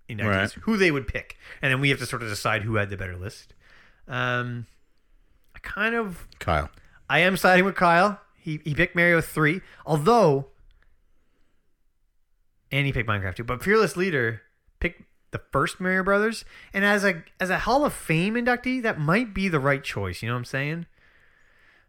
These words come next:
Speaker 1: I like Mario three more, but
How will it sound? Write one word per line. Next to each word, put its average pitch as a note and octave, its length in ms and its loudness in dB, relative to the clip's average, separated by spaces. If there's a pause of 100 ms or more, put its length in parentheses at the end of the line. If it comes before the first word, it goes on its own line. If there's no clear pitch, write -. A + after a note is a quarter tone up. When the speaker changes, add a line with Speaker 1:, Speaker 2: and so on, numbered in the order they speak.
(140)
Speaker 1:
I F3 80 4
like A#3 220 4
Mario A3 240 4
three G3 180 -2
more, E3+ 460 0 (720)
but D3+ 540 2